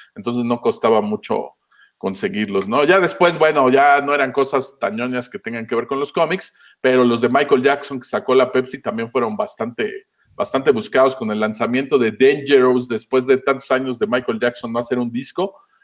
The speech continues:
lanza Dangerous y sacan los vasos, este, la Pepsi, y pues también volví a traicionar a la Coca-Cola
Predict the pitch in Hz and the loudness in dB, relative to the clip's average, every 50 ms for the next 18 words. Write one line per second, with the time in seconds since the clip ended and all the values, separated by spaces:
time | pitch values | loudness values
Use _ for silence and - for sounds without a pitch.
0 | _ - - 113 123 135 127 - 139 110 113 117 127 139 135 147 139 147 160 147 | _ -2 2 2 2 2 0 0 -2 0 2 0 0 2 4 4 4 4 2 0
1 | - - 107 - - 123 - - 127 123 113 104 95 - - 113 120 - - 123 | -6 -12 -8 -4 -4 -4 -2 -2 -4 -2 -2 -4 -4 0 0 0 0 0 -2 -8
2 | - - - 92 - - - - 82 92 98 98 - - 117 127 127 - - 135 | -8 -8 -10 -16 -18 -16 -12 -10 -8 -4 -4 -4 0 0 0 0 0 -2 -8 -8
3 | - - - - - - 92 98 101 107 117 131 139 147 156 151 135 123 120 113 | -8 -10 -14 -12 -6 -4 -4 -4 -2 -2 -2 0 0 0 0 0 0 0 0 2
4 | 123 131 131 - 131 127 120 120 - 110 107 117 120 123 113 107 104 - - 95 | 2 2 2 2 2 0 0 0 -2 -4 -2 0 0 2 2 2 0 -2 -6 -8
5 | - 98 98 - - 110 117 113 - | -6 -6 -4 0 0 2 2 2 0